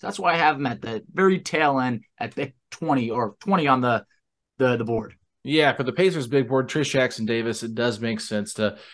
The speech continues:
Speaker 2: be interested in him. And you know that I feel very strongly about what he can become as a pro. I think he's gonna be a really solid backup player. And I know that kinda sounds like a knock and kinda limiting what he can do, but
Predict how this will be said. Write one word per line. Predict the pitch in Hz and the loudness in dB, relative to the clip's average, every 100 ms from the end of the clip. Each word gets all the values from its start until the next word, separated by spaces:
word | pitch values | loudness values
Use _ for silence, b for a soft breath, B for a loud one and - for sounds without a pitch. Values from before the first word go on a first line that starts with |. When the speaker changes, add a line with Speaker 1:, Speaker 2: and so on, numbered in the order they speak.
| B B - | B B 2
Speaker 2:
be | 151 151 | 4 4
interested | 143 143 139 135 120 120 | 0 -4 -2 0 0 0
in | 113 | 0
him. | 120 120 | 0 0
And | 120 | 0
you | 135 | 0
know | 139 | 2
that | 127 117 | 4 4
I | 113 | 2
feel | 117 113 | 0 0
very | 120 123 | 2 2
strongly | 117 127 123 123 | 2 0 0 0
about | 113 107 104 101 | 0 2 2 2
what | 104 | -2
he | 110 113 | -2 -4
can | 123 110 | -2 -2
become | 104 117 107 107 | -2 -2 -2 0
as | 104 | -2
a | 101 | -4
pro. | - 120 104 107 | -2 0 2 0
I | 110 - - _ _ - | -6 -16 -20 _ _ -6
think | 160 | 0
he's | 170 | 0
gonna | 139 160 | 2 2
be | 156 | 4
a | 151 | 4
really | 131 139 | 6 6
solid | 135 135 123 | 6 4 4
backup | 107 113 113 107 | 4 2 0 -4
player. | 123 120 104 | -2 -2 -2
And | 98 101 | -2 -2
I | 107 | 0
know | 123 | 2
that | 135 - | 2 0
kinda | - 127 | -4 -2
sounds | 120 131 123 | -2 -2 0
like | 117 | 0
a | 110 | 0
knock | 107 110 117 | 2 2 2
and | 113 104 | -2 -2
kinda | 120 | 0
limiting | 113 117 120 113 | 2 2 2 2
what | 110 110 | 2 0
he | |
can | 107 110 | 0 -2
do, | 123 156 | 0 0
but | 127 120 | -2 -4